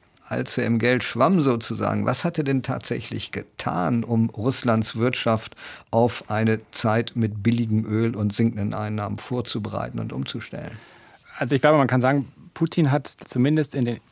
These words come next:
Speaker 2: ersten Jahren seiner ersten Amtszeit, also ab zweitausend,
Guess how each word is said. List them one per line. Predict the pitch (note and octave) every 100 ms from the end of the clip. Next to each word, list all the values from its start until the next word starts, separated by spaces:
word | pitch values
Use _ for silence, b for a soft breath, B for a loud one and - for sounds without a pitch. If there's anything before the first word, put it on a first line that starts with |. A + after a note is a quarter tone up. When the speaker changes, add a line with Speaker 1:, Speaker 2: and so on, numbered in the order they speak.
| -
Speaker 2:
ersten | C#3 D#3+ - A2+
Jahren | G2+ G2+
seiner | A2 A2+
ersten | - C#3 - A#2+
Amtszeit, | G2 A#2+ C3 - A2+ F2+ -
also | G2+ A2+
ab | A#2 -
zweitausend, | - - G#2 - A#2 C#3 B2 C3+